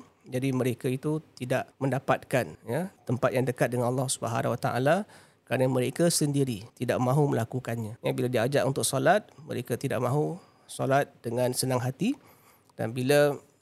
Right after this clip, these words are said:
digalakkan untuk sentiasa berzikir memuji Allah Taala pun mereka tidak lakukan. Jadi dua-dua pendapat ini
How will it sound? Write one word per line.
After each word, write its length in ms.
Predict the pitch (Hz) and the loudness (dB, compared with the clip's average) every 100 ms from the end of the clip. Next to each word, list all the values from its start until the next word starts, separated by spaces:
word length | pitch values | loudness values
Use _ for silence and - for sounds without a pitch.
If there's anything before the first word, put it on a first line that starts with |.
| _ 127 | _ -8
digalakkan 880 | 123 123 123 120 - 131 147 - 117 | -4 -2 -2 -4 -2 0 0 0 -2
untuk 320 | 110 - 107 | -4 -4 -4
sentiasa 400 | 120 131 131 143 | -4 -4 -2 0
berzikir 500 | 127 120 127 139 139 | -2 -4 -4 2 2
memuji 380 | 127 123 123 95 | 4 0 0 -2
Allah 240 | 120 123 | 0 0
Taala 320 | 101 90 120 | 0 -2 0
pun 240 | 123 180 214 - | 0 0 -2 -10
mereka 240 | 123 - | -16 -6
tidak 160 | 127 - | -4 -4
lakukan. 560 | 117 113 104 101 107 - - - _ _ - | -4 -4 -2 -2 -2 -8 -20 -20 _ _ -4
Jadi 160 | 139 | 0
dua-dua 240 | 151 180 180 | 4 4 4
pendapat 320 | 170 160 139 | 2 2 4
ini 320 | 143 180 190 | 6 6 6